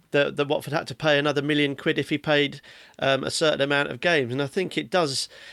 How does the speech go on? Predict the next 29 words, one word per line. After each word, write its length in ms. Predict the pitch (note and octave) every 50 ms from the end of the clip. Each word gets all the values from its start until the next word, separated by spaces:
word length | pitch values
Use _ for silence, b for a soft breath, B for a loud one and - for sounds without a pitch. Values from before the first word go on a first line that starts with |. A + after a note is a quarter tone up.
| B B B
people 200 | F#3 F3+ - C#3
complain 420 | - - C#3 - - D#3 D3 C3+
sometimes 520 | A#2+ - D#3 C#3+ B2+ - C3+ B2+ B2+ A#2+ A#2+
about 220 | A#2+ C3 B2+ C3
the 80 | B2 B2
way 200 | B2+ C3 B2+ B2+
Watford's 400 | A#2+ C3+ - - - A#2+ A2 -
run 180 | C3 B2+ B2
now 220 | B2 C3 B2+ B2+ B2
and 100 | A#2+ A2
transfer 380 | - - C3+ - - - C3+ A#2
policies 500 | - - C#3 C3 B2+ - - B2+ A#2+ A2
and 100 | A#2 A2+
who's 180 | C3 C3 A#2
not 160 | B2 B2+ - -
coming 260 | - C3+ B2+ B2+ B2
in 100 | A#2+ A#2+
and 100 | A#2 B2
who's 220 | C3+ C3 A2+ -
not. 240 | - C3 B2+ - - _
But 220 | - D3+ C#3+ - - b b b b b b
the 80 | b C3+
fact 220 | - - F#3+ -
that 100 | D3+ D#3+
we 120 | D3 C#3 D3+
almost 380 | D3 C#3+ C#3+ C3+ C3 - -
ended 220 | D3 C#3 C3+ C3 B2+
up 160 | B2+ - -
paying 440 | - C#3 C3+ C3 C3 C3 B2+ B2